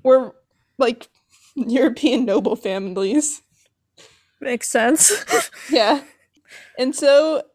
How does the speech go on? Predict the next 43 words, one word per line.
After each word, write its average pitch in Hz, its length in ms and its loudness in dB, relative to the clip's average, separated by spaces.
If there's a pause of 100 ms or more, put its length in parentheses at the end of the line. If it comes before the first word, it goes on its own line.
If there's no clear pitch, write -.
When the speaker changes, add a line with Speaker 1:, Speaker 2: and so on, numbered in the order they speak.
Speaker 1:
Helene 269 640 -4
de 254 300 0 (100)
Portales 240 800 -4 (320)
was 262 180 -2
the 285 100 -6
first - 220 0
woman 262 280 -8
to 277 140 -2
win 233 340 2
a 262 60 -4
gold 240 280 2
medal 226 320 0
in 254 100 0
any 220 220 -6
Olympics 233 600 -6
because 233 540 -6
this 240 260 -2 (180)
competition 254 520 -2
took - 260 -4
place 247 300 0
in, 196 80 -10
like, 220 160 -6
the 233 80 -4
first 233 360 -2
week 233 180 -8
of 220 120 -6
May, 220 540 -2 (220)
making 233 240 -4
it 233 120 -2
the 226 60 -2
very 214 220 0
first, 226 340 -4
one 240 140 0
of 233 60 2
the 226 100 0
first 226 340 -4
things 226 240 -8
that 220 120 -4
happened 214 420 0
in 226 160 -6
the 214 100 -2
Olympic 202 320 -4
Games, 233 500 -2